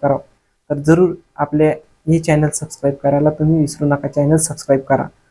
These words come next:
कारण अशाच नवीन नवीन घटना आम्ही या चॅनलवर अपलोड करत असतो.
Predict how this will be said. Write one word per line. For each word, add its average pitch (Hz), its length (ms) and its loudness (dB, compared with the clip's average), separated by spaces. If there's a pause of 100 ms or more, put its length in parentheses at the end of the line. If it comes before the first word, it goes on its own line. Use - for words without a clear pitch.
(240)
कारण 151 160 4
अशाच 165 340 -2
नवीन 170 140 0
नवीन 165 200 0
घटना 156 280 0
आम्ही 151 240 2
या 165 120 2 (100)
चॅनलवर 147 520 0
अपलोड 139 280 -4
करत - 260 -14
असतो. - 320 -14